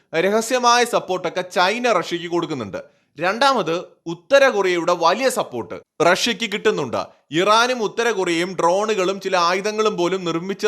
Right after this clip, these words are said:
റഷ്യക്ക് കൊടുക്കുന്നുണ്ട് എന്നും സൂചനകളുണ്ട്. ഈ ഉത്തര കൊറിയയുടെ സപ്പോർട്ട് വളരെ പ്രധാനമാണ്. ഉത്തര കൊറിയയുടെ മിസൈലുകൾ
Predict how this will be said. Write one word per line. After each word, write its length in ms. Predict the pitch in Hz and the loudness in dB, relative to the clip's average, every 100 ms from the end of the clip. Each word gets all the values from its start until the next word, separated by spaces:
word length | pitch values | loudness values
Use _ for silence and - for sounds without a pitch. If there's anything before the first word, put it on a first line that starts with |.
| 180 | -2
റഷ്യക്ക് 300 | 151 196 196 | -4 -6 -4
കൊടുക്കുന്നുണ്ട് 600 | 170 165 175 202 180 185 | -2 0 -2 -2 0 2
എന്നും 360 | 170 151 170 | 2 -2 -6
സൂചനകളുണ്ട്. 680 | 214 220 220 190 147 104 90 78 _ _ - | -8 -4 0 0 0 -4 -10 -14 _ _ -8
ഈ 100 | 240 | -4
ഉത്തര 360 | 202 185 254 269 | -4 0 4 4
കൊറിയയുടെ 360 | 269 269 277 | 4 2 2
സപ്പോർട്ട് 400 | 277 220 - 214 | 2 0 0 0
വളരെ 260 | 214 170 190 | 2 2 2
പ്രധാനമാണ്. 720 | 170 147 165 185 165 107 95 - _ _ 151 | 2 2 4 4 2 0 -4 -12 _ _ -8
ഉത്തര 360 | 175 262 269 | -4 2 4
കൊറിയയുടെ 440 | 247 226 226 214 220 | 2 0 2 0 0
മിസൈലുകൾ 760 | 180 165 - 233 220 139 98 | -4 -6 -2 -2 0 -2 -4